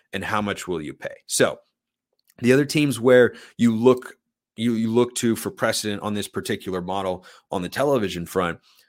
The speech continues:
uconn, Army, until Army announced they were joining the American Conference, and U mass. So what those teams do is,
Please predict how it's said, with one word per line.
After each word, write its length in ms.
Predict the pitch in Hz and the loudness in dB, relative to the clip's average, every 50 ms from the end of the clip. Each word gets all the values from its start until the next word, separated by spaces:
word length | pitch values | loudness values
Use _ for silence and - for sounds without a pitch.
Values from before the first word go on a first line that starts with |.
| _ _ _ | _ _ _
uconn, 760 | 87 92 104 131 175 180 185 - 113 92 82 78 80 104 113 - _ _ _ _ - | -6 -2 0 0 0 0 0 -2 -2 -2 -2 -2 -6 -8 -10 -14 _ _ _ _ 2
Army, 480 | 123 139 156 170 156 117 101 98 107 - | 4 6 6 6 4 2 0 0 -2 -2
until 520 | 110 110 104 - - 120 117 113 104 - | -2 -2 -2 2 4 6 6 6 4 2
Army 280 | 98 117 117 117 120 113 | 0 0 0 0 0 0
announced 360 | 110 110 107 104 101 - - | 0 0 0 0 -2 -2 -2
they 80 | 113 104 | -2 -2
were 80 | 101 | 0
joining 300 | 92 107 101 101 95 92 | -2 -2 -4 -4 -4 -6
the 60 | 90 | -8
American 440 | 85 87 110 135 139 127 - 101 87 | -6 -4 0 0 0 0 -2 -6 -10
Conference, 560 | - 101 87 87 85 - 87 87 85 - - _ - - _ _ _ _ _ - | -8 -6 -6 -6 -6 -8 -10 -10 -10 -12 -14 _ -20 -20 _ _ _ _ _ 0
and 400 | 110 107 104 101 104 101 90 90 | 2 2 2 2 0 -2 -4 -2
U 180 | 107 120 127 | 2 4 4
mass. 500 | 110 90 62 50 50 - - - - - _ _ _ _ | 4 2 -4 -8 -10 -12 -12 -12 -12 -14 _ _ _ _
So 220 | - - 117 113 | 0 2 4 4
what 320 | 110 - 117 120 120 101 | 4 2 2 2 2 4
those 360 | 107 127 143 170 185 175 - - | 4 4 6 6 4 2 -4 -4
teams 360 | - 165 156 147 135 107 90 | -4 -2 0 0 -2 -2 -4
do 460 | 92 - 139 117 85 73 73 85 - _ _ _ _ _ _ _ - | -4 0 0 0 0 0 -6 -10 -14 _ _ _ _ _ _ _ -2
is, 640 | 117 117 110 107 107 107 104 101 92 - - - | 0 2 2 2 2 0 -2 -2 -4 -6 -8 -8